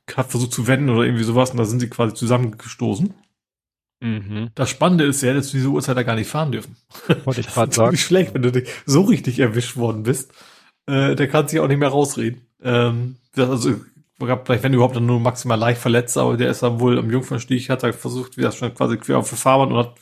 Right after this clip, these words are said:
Speaker 1: rückwärts, was immer, ist, dann hat der Bus ihn sozusagen erwischt und, äh, ja,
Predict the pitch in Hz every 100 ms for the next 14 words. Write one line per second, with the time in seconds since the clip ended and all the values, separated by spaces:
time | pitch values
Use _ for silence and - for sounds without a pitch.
0 | - 127 135 131 123 117 117 127 123 120
1 | - - - _ - - - 127 120 120
2 | 104 135 - 123 120 120 120 117 110 113
3 | 107 110 - - 107 95 - - - 120
4 | - _ _ _ - - - _ _ -